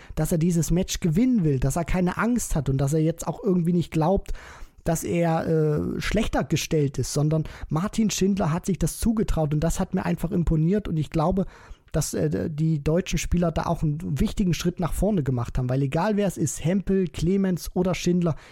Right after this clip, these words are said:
sie haben sich von der Körpersprache, vom Mindset bei dieser W M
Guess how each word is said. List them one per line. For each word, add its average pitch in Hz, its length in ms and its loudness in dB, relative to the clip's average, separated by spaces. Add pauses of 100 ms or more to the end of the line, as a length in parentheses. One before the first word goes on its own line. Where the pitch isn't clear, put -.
(120)
sie 147 180 0
haben 165 140 2
sich 160 140 -2
von 160 140 0
der 147 100 0
Körpersprache, - 800 -2
vom 143 240 0
Mindset 175 460 -2
bei 139 100 -2
dieser 135 300 0
W 143 100 -2
M 139 140 0